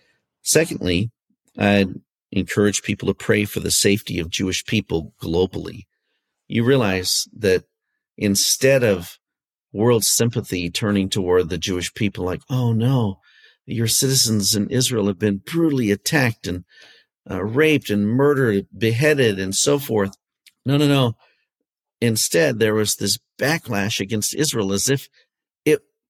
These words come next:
was Israel's fault that there was ever a conflict in the first place. And so attacks against Jewish people globally have been on the uptick.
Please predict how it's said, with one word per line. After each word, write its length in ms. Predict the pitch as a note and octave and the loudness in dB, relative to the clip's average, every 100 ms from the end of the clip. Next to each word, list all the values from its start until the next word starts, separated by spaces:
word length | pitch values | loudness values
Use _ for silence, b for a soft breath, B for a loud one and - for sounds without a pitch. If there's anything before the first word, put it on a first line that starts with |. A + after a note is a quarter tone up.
| _ _ | _ _
was 220 | B2 B2 | 0 0
Israel's 460 | A#2+ E3 D3+ C#3 C3 | 0 0 2 2 0
fault 380 | - D#3+ E3 - | 0 0 0 -6
that 260 | G2+ A2+ G2 _ _ _ _ - | -2 -2 -2 _ _ _ _ 2
there 140 | D3 | 4
was 180 | C#3+ C3+ | 4 2
ever 220 | C#3 C3+ | 2 4
a 60 | B2+ | 2
conflict 520 | D3 C#3 C3 C3 - | 2 0 0 -2 -2
in 80 | A#2+ | -2
the 80 | A#2 | -2
first 320 | C#3+ E3 - | -2 -2 -2
place. 380 | A2 F#2+ - - B B B B - | -2 -2 -2 -6 B B B B -2
And 560 | A#2+ A2+ A2+ A2 G2+ - _ _ _ | 2 4 2 0 -4 -12 _ _ _
so 520 | - C3+ C3 B2+ A2 _ _ _ _ _ A2+ | 0 2 4 2 -2 _ _ _ _ _ -4
attacks 500 | A2 C#3+ C#3+ - B2 | -2 0 0 0 -4
against 520 | G#2 G#2+ G2 - - _ _ - | -2 -2 0 -2 -4 _ _ -4
Jewish 360 | B2 B2+ A2+ | 0 0 0
people 460 | - B2 - C3 A2 | -2 -2 2 0 2
globally 560 | G2+ A2 B2+ D3 E3 b b b - | 2 2 2 -2 -4 b b b -4
have 180 | G#2+ | -2
been 160 | G2 C3 | 2 2
on 180 | A#2 G#2 | 2 2
the 180 | G2 - | 0 0
uptick. 420 | D3+ - - D#2+ | -4 -2 -4 -4